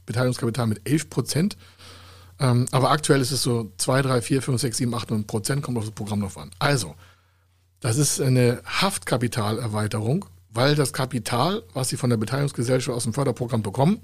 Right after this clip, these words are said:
und nochmal, keine Gesellschafterverwässerung, Sie haben da keinen Aufsichtsrat zu gründen, kein Verwaltungsrat, kein extra Boarding, sondern Sie bleiben Herr oder Frau der Lage. Es verändert sich nichts in der Gesellschaft aufgrund der Förderung, außer Sie,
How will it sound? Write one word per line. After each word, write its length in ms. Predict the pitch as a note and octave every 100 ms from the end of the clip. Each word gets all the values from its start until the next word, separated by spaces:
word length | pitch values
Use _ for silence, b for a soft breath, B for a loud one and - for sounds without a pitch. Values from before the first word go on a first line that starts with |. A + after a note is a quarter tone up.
| B B B B
und 120 | A#2+
nochmal, 400 | C#3 D#3 D#3 E3
keine 220 | - C#3+
Gesellschafterverwässerung, 1080 | C3+ B2+ C3+ D3+ C3 B2+ B2+ B2+ B2+ B2 B2+
Sie 160 | B2 A2+
haben 120 | A#2
da 100 | G#2+
keinen 180 | - A2
Aufsichtsrat 500 | B2+ - B2 C3 A#2+
zu 100 | A#2
gründen, 360 | C3 B2+ B2+ B B B -
kein 140 | B2+
Verwaltungsrat, 800 | A#2+ A2+ B2+ C#3+ B2 C3+ B2+ -
kein 160 | A#2+
extra 320 | A#2 C3+ - A#2
Boarding, 500 | G#2+ B2+ D3+ D3 D3+ B B B
sondern 380 | - B2+ B2+ C3+ - -
Sie 240 | G#2+ C#3+
bleiben 320 | C3+ C3+ C3+ A2
Herr 240 | C3 C#3
oder 160 | A#2+ G2+
Frau 180 | B2
der 140 | B2+ G#2
Lage. 420 | B2+ D3+ C#3 C#3 -
Es 160 | - -
verändert 360 | - A#2+ C#3
sich 160 | - G2+
nichts 300 | C3 G3 -
in 100 | D3+
der 100 | C#3
Gesellschaft 540 | B2 A#2 C#3 D#3 - -
aufgrund 440 | B2 - D3 C#3
der 100 | A#2+
Förderung, 480 | - C3 D3+ D#3+ F3+ B B B B
außer 260 | A#2+ A#2+ A2
Sie, 240 | A2 G#2+